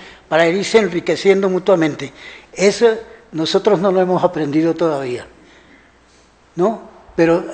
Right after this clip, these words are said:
algunas personas sí lo han aprendido. Edgar Morán en sus libros trabaja fundamentalmente con el concepto de, de, no lo recuerdo cómo le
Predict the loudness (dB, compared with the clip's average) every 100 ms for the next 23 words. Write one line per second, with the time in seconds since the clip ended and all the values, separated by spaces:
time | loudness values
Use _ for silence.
0 | -10 -6 -2 0 2 2 0 0 0 0
1 | -2 0 0 0 0 -4 -2 -4 -6 -12
2 | -20 -20 _ 0 0 4 2 2 2 2
3 | 2 -2 -4 -2 0 2 0 -2 -18 -20
4 | -12 -4 0 0 -2 -4 -4 -4 -4 -4
5 | -2 -2 -4 -6 -8 -10 -6 -4 -4 -4
6 | -4 -4 -2 -2 -2 -4 -20 -20 _ -20
7 | -10 -4 -2 -2 -4 -8 -16 _ _ _
8 | _ _ -20 -18 -20 -20 -20 -20 -20 -4
9 | 0 0 0 0 0 0 -4 -4 -4 -4
10 | -6 -14 -12 -10 -10